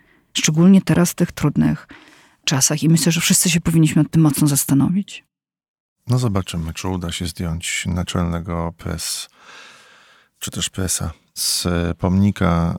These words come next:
Speaker 2: i czy zajdą zmiany i w redakcji magazynu, i przede wszystkim w całej tej formule nagrody Grand P S,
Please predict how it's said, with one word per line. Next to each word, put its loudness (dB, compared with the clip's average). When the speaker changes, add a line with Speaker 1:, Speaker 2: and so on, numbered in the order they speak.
Speaker 2:
i 0
czy -6
zajdą 0
zmiany 0
i -2
w -4
redakcji -2
magazynu, 0
i -8
przede -8
wszystkim -4
w -12
całej -2
tej -6
formule -2
nagrody -4
Grand -8
P -8
S, -8